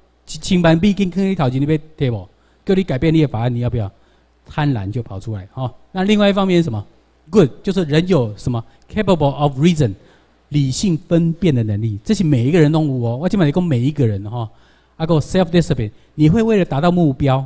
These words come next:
每天去练身体，哦，每天去念书，都会嘛。过去大家打拼，你读册拢是安尼嘛，会 self discipline。第三个，fairness，都有公平的观念，所有人哦，咱基本上所有的人都一样，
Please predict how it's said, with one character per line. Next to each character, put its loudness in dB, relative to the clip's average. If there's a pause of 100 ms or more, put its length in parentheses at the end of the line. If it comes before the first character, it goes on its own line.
(120)
每 -4
天 0
去 -2
练 0
身 -6
体， -6 (680)
哦， -2
每 0
天 2
去 -2
念 6
书， -4 (600)
都 -2
会 0
嘛。 -4
过 0
去 0
大 -2
家 2 (480)
打 0
拼， 0
你 -2
读 -4
册 -2
拢 2
是 -2
安 -4
尼 -4
嘛， -8 (220)
会 -2
self 0
discipline。 0 (460)
第 -2
三 4
个， 0 (640)
fairness， -2 (140)
都 -2
有 0
公 0
平 -4
的 -4
观 -2
念， 0 (240)
所 0
有 4 (120)
人 -2
哦， -6
咱 0
基 -2
本 4
上 2
所 -2
有 4
的 2
人 -6
都 -2
一 -4
样， -2